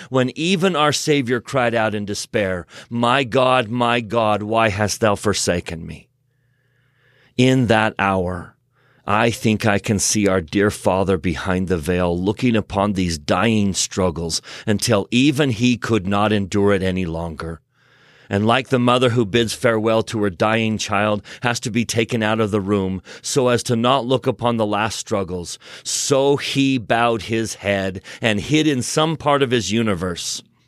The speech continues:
his great heart almost breaking for the love that he had for his son.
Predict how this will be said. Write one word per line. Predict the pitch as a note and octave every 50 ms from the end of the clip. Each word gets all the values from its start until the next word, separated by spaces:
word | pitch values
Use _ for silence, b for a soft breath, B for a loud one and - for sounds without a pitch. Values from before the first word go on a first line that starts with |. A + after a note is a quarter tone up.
| b b b b b b b b b b
his | - A2 G2+ F2
great | - - A#2 A#2+ A#2+ A#2+ -
heart | - - - A#2+ A2 F#2+ F#2+ F#2 -
almost | - G#2+ G#2 G#2 G2+ G2+ F#2+ - - G2
breaking | F2+ G#2 G#2 G#2 G#2 - - F#2+ F#2 E2+
for | - G2 F#2
the | D2+ F2+ F2+
love | F2 F#2+ G2 G2 G2 D#2+ -
that | F2+ F2 D#2
he | E2 G2+ F#2
had | C#2+ E2 F2 F2+ F2 D2+ -
for | - D#2+ D#2
his | - - D#2+ D2+ -
son. | - - - - D2 A#1 G#1+